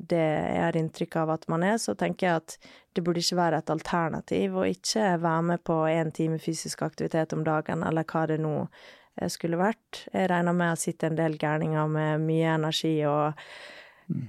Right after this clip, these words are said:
Speaker 1: jeg har en tiåring som er klin kokos, liksom. Hadde ikke han gått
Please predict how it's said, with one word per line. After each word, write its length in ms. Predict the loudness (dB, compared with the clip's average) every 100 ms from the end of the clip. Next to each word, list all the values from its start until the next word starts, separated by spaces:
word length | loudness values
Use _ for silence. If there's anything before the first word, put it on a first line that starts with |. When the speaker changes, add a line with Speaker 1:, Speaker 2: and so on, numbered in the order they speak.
| -6
Speaker 1:
jeg 260 | 0 2 2
har 180 | 2 0
en 120 | 0
tiåring 540 | -2 0 0 0 -2 -2
som 340 | -2 -2 -4 -8 -18 -20 -20 _
er 540 | -4 0 0 -2 -6 -10 _ -12
klin 200 | -2 -2
kokos, 420 | 0 -4 -4 -6 -4
liksom. 340 | -4 -2 0
Hadde 240 | 0 2 0
ikke 220 | 0 0
han 220 | 0 0
gått 300 | -2 -4 -4